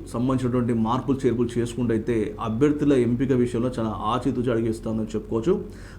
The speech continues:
మొత్తానికి మహబూబాబాద్ పార్లమెంట్ స్థానంలో ఎవరు గెలవబోతున్నారు అనేది కొంత మనకు ఎన్నికలకు సంబంధించినటువంటి, మనం ఎన్నికలకు పోయే ముందు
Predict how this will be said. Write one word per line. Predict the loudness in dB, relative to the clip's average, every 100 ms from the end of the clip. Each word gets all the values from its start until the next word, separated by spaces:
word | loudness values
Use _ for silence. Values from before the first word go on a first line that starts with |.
| 0
మొత్తానికి | 2 4 4
మహబూబాబాద్ | 4 4 4 4 4
పార్లమెంట్ | 2 2 2 2
స్థానంలో | 2 4 4 2 0 -8 -14 -16 -4 4
ఎవరు | 4 6 4
గెలవబోతున్నారు | 4 6 6 6 6 4 4
అనేది | 4 6 4
కొంత | 4 2 2 2 -2 -8 -8 0
మనకు | 2 6 6 6 2 -2 -2
ఎన్నికలకు | 2 6 6 4
సంబంధించినటువంటి, | 4 4 4 4 2 2 4 4 4
మనం | 4 2
ఎన్నికలకు | 4 4 4
పోయే | 4 4
ముందు | 4 4 4 2